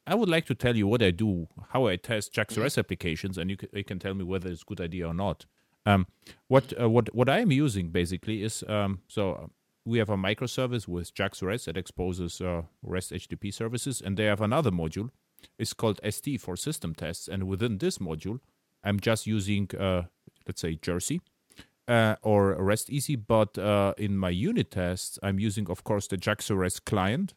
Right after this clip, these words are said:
So client builder, new client. I get back the client, then the next method is dot target. So I get the web target and then using from testing. And the idea being is, so this is basically black box test,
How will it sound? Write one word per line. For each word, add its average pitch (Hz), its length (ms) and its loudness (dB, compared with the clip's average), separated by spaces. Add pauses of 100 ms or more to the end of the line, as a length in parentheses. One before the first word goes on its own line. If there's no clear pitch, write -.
So 95 160 -4
client 98 360 0
builder, 98 480 0 (140)
new 95 180 -2
client. 104 460 -2 (460)
I 104 60 -6
get 92 220 -6
back 101 160 -2
the 92 100 -4
client, 110 520 -2
then 85 260 -6 (120)
the 87 120 -6
next 87 400 -6
method 90 420 -4
is 82 140 -6
dot 85 200 -8
target. 104 540 -2
So - 160 -12
I 82 60 -8
get 78 180 -10
the 80 80 -10
web 82 240 -6
target 90 380 -4
and 87 160 -6
then 85 160 -4
using 90 320 -4
from 87 180 -6
testing. 90 400 -4
And 90 140 -4
the 85 40 -4
idea 139 380 0
being 82 320 -2
is, 135 240 -4 (640)
so - 80 -4
this 131 140 0
is 107 60 -4
basically 127 480 0 (420)
black 110 300 2
box - 260 -2
test, - 420 -6